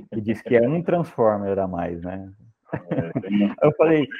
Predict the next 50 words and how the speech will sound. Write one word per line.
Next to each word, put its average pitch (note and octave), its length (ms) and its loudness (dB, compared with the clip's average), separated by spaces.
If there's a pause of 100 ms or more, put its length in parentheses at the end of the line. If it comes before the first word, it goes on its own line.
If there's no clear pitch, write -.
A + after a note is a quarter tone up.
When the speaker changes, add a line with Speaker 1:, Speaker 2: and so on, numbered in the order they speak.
(480)
Speaker 1:
eu B2 120 2
falei, D3+ 160 2
não D#3+ 80 2
Speaker 2:
maior. D#3 60 -2
Speaker 1:
sei D#3 180 2
quem F3+ 160 4
é F3+ 80 6
mais E3+ 300 4
à F#3+ 100 0
toa, G#2 800 2
o A2 40 -2
mexicano C3+ 920 2
de, A#2+ 140 -6 (140)
de G#2 440 -4 (400)
divulgar A#2+ 720 4
<laughs> - 40 -12
quais G#2+ 260 2
são, B2 320 -2
ou D#3 140 2
o D#3+ 40 6
Ademir D#3+ 480 2
de A2+ 100 -10
tentar B2 360 -2
descobrir C3+ 460 -4
quem - 260 -2
é - 60 4
que - 80 -6
tem E3+ 240 2
mais. A#2 420 4
<laughs> B3 880 -4
Eu, E3 220 0
eu E3+ 180 2
fico E3+ 320 -6 (100)
com E3 120 2
a D#3 40 0
impressão D#3 460 0
de - 80 -10
que D3+ 100 -4
é - 20 8
o D3+ 80 8
Ademir, C#3 600 0
que - 100 -8
o - 60 -2
Ademir C3 460 0
é, G#3 180 4
Speaker 2:
É. - 20 -8
Speaker 1:
<laughs> - 520 -2
é C#3+ 40 4
o C#3 80 4
Ademir. C3 480 2